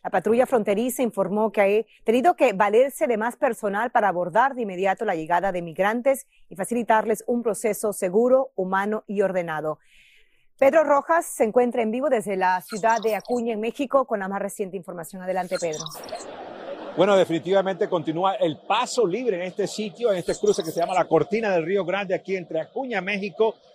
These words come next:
Speaker 2: y del río Texas. Y vamos a conversar con uno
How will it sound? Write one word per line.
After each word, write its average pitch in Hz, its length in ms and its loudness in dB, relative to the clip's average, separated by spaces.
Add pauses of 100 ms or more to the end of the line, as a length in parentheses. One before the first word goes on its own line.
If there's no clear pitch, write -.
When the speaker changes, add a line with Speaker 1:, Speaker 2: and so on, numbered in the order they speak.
(100)
Speaker 2:
y 202 120 4
del 196 140 4
río 202 240 -2
Texas. 220 380 -2
Y 190 40 -2
vamos 262 240 -2
a 262 80 2
conversar 208 460 0
con 196 200 -4
uno 247 280 -6